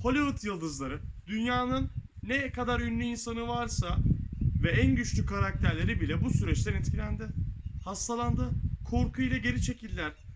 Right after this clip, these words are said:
ve bu sayede dünyanın kimseden üstün olmadığını, herkesin ne kadar aciz olduğunu öğrendik. On dört,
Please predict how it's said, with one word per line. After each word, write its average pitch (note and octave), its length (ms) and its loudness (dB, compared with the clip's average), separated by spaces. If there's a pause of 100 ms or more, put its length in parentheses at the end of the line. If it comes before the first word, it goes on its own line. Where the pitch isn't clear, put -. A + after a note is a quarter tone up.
(140)
ve A3+ 120 -4
bu C4 80 -2
sayede A3 680 0 (240)
dünyanın A#3+ 440 0
kimseden A#3+ 760 0 (320)
üstün A3+ 460 -6
olmadığını, G3 840 0 (160)
herkesin B3 520 -4
ne B3+ 100 0
kadar A#3+ 260 -2
aciz G#3 300 -4
olduğunu G3+ 340 -4
öğrendik. C3+ 500 -4 (380)
On B3 280 0
dört, C#3+ 200 -4